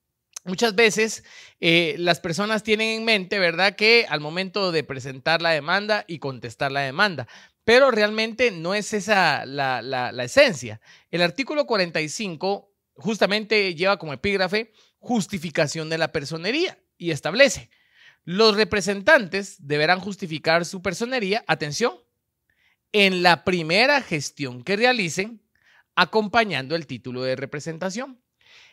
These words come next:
En este orden de ideas, eh, acá nos dice en qué momento hacerlo,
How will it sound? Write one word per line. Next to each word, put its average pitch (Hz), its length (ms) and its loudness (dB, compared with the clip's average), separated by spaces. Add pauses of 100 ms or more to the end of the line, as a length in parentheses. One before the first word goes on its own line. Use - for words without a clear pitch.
(100)
En 226 160 -4
este 349 240 -2
orden 220 320 0
de 220 80 -8
ideas, 196 500 2 (340)
eh, 175 580 6
acá 226 340 6
nos 226 160 -2
dice 233 240 -4
en 196 80 -6
qué 202 140 -4
momento 170 400 -6
hacerlo, 107 440 -10